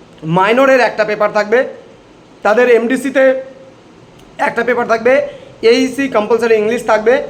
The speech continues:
এসইসি যে যেটাতে মেজর নিয়েছো সেটাই এসইসিতে থাকবে, এবং তোমাদের কিন্তু থাকবে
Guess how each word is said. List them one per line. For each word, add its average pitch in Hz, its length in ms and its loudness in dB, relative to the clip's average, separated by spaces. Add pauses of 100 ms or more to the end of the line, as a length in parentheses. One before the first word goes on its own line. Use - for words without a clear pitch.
(400)
এসইসি 262 600 -4 (320)
যে 226 180 4
যেটাতে 247 320 0
মেজর 214 240 2
নিয়েছো 233 280 0
সেটাই 214 220 -2 (160)
এসইসিতে 202 480 -6
থাকবে, 208 220 0 (680)
এবং 247 180 2 (520)
তোমাদের 240 360 2
কিন্তু 214 220 -4
থাকবে 214 160 2